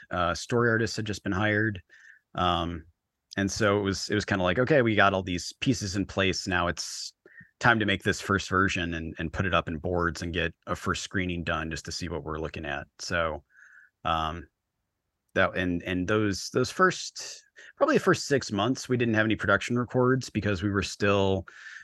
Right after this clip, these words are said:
they were still casting the Turtles. They're, they're casting everybody at that point still. So we would do rough draft versions with scratch audio, which was mainly Jeff Rowe,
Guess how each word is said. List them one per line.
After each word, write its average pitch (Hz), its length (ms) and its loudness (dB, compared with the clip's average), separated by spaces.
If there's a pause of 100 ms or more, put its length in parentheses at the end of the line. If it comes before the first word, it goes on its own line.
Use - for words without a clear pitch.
they 98 60 0
were 101 60 8
still 127 200 4
casting 117 420 6
the 110 60 4
Turtles. 110 600 2
They're, 98 180 2
they're 95 180 6
casting 92 360 4
everybody 85 320 2
at 78 80 -4
that 92 180 -2
point 80 200 -6
still. 82 380 -2
So 92 380 4
we 95 200 2
would 90 220 0
do 90 420 0 (760)
rough 113 200 6
draft 117 300 6
versions 113 680 2
with 98 180 0
scratch - 460 6
audio, 139 400 6
which 117 240 0
was 101 280 0
mainly 104 420 4
Jeff 101 340 4
Rowe, 107 400 6